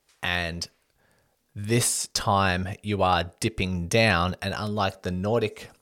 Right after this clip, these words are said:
dips where you hit the ground and then you sort of passively just crawl your way back up, this time you're dipping down and then you are contracting your hamstrings to bring you back up. So you're actually doing the dipping down and the, the rising up portion.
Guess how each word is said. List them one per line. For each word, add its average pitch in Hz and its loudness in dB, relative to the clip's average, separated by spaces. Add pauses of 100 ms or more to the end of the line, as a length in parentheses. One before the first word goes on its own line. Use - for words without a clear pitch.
(220)
dips - -2
where 90 -2
you 82 -2
hit - -2
the 107 -2
ground 92 0
and 90 -4
then 90 -2
you 85 -6
sort - -6
of - -8
passively 85 -4
just 82 -4
crawl 85 -2
your 78 -6
way 80 -2
back - -8
up, - -6 (440)
this 110 2
time 110 2
you're 92 0
dipping 113 2
down 87 2 (100)
and 95 -4
then 90 -2 (560)
you 95 -4
are 87 2
contracting - -2
your 85 -2
hamstrings 87 -2
to 82 -2 (340)
bring 113 -4
you 104 -6
back - -2
up. - -4 (340)
So 87 -6
you're 82 -2
actually 95 -2
doing 87 -2
the 82 -4
dipping 113 2
down 87 2
and 87 -4
the, 85 -8 (140)
the 87 -12
rising 87 -2
up - -6 (260)
portion. - -6